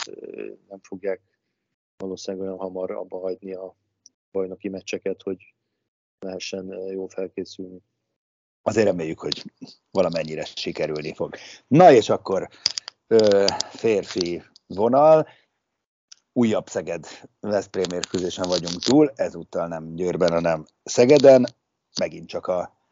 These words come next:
Speaker 2: Veszprém győzött, és hát nem lehetnek jó lelkiállapotban a szegediek, annak ellenére, hogy ugye,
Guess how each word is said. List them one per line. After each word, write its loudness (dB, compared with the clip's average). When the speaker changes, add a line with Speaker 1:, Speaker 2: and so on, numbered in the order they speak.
Speaker 2:
Veszprém 0
győzött, 0
és -4
hát 0
nem 4
lehetnek -2
jó -6
lelkiállapotban -10
a -10
szegediek, 2
annak 2
ellenére, 2
hogy -2
ugye, 2